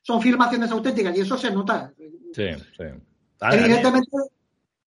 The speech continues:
Speaker 1: el a-, el ataque y los misiles, pues, hombre, ahí sí que canta un poquito el C G I. Y los, y los Felon, los Sukhoi cincuenta y siete Felon,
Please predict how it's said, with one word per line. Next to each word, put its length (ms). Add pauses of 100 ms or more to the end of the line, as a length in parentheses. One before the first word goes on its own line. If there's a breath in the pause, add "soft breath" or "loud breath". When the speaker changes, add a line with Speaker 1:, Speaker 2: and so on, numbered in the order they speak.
(180)
Speaker 1:
el 180
a-, 180
el 120
ataque 380
y 60
los 160
misiles, 460
pues, 140
hombre, 220
ahí 180
sí 120
que 260
canta 240
un 60
poquito 420
el 120
C 120
G 160
I. 160 (220)
Y 40
los, 640 (760)
y 220
los 340
Felon, 440
los 180 (100)
Sukhoi 600
cincuenta 380
y 80
siete 260
Felon, 500